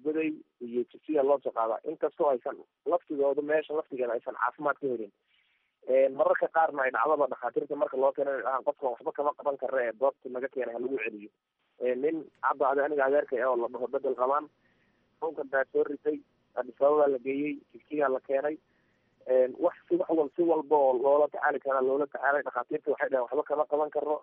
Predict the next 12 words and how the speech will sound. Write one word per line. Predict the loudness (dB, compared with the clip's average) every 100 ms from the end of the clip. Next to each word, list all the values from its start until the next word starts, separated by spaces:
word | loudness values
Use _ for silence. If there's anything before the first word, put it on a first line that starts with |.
| -8
ninkan | -8 -6 -4 -6 -4
meeshii | -4 -4 -2
laga | -2 -2
keenay | -4 -6 -6
ha |
lagu | -6 -6 -8
celiyo." | -10 -10 -14 _
Hadda | -4 -2
wuxuu | -2 -2 -4 -2
yaallaa | -2 -2 -4
degmada | -6 -4 -4 -4 _ _ _ _ -4
Dooweyn, | 2 4 4 2